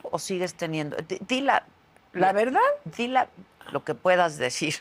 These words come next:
Speaker 1: de la verdad,
Speaker 2: <laughs>
Speaker 1: porque, eh, no, yo, yo entiendo, no vas a venir a decir, "No, yo sigo operando y la chingada".
Speaker 2: No,
Speaker 1: Pero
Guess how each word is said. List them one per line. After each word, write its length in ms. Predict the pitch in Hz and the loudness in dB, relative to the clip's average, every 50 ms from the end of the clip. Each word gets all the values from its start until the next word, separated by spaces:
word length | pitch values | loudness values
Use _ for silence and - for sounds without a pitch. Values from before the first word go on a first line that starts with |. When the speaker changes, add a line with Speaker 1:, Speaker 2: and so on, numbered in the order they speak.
| - | -2
Speaker 1:
de 160 | 90 147 143 | 0 0 2
la 160 | 120 120 117 120 | 4 4 2 4
verdad, 540 | 131 139 131 143 165 190 226 185 - - - | 2 2 2 4 4 4 4 4 2 0 0
Speaker 2:
<laughs> 140 | - 311 320 | -2 -2 -2
Speaker 1:
porque, 400 | - - - - 131 247 208 - - - - - - - - - - - - - - | -2 -4 -2 2 2 2 2 0 -4 -14 -18 -16 -14 -14 -14 -14 -16 -16 -12 -4 0
eh, 180 | 135 156 160 - 156 | 2 2 2 2 0
no, 180 | 165 - - | 0 0 0
yo, 180 | 175 160 175 175 | 2 2 2 0
yo 220 | - 180 170 170 170 | 0 0 2 2 2
entiendo, 480 | 175 160 - 175 180 170 175 165 156 | 2 0 0 -2 0 0 -2 -2 -2
no 160 | 156 156 156 151 | 0 0 0 0
vas 140 | 151 147 - | 0 -2 -2
a 60 | 151 135 | -2 -2
venir 280 | 147 143 143 156 156 | -2 -2 -2 -2 -2
a 60 | 147 | -2
decir, 240 | 143 151 143 180 175 | -2 -2 -2 -4 -2
"No, 260 | 185 196 190 190 190 | 2 4 4 4 4
yo 140 | 185 180 165 | 4 2 0
sigo 260 | 147 - 170 143 156 | -2 -2 -2 -2 0
operando 680 | 151 - - 143 135 139 135 135 131 127 131 127 120 117 | -2 0 0 -2 0 0 0 -2 -2 -4 -6 -8 -10 -12
y 40 | 113 | -10
la 160 | - 110 - | -10 -10 -10
chingada". 360 | - - - - - - - - | -10 -12 -12 -12 -14 -16 -16 -14
Speaker 2:
No, 680 | 202 202 233 247 285 311 339 339 320 285 226 202 - - | -8 -2 2 4 4 4 4 2 2 2 2 2 0 0
Speaker 1:
Pero 180 | - 190 208 | 2 2 2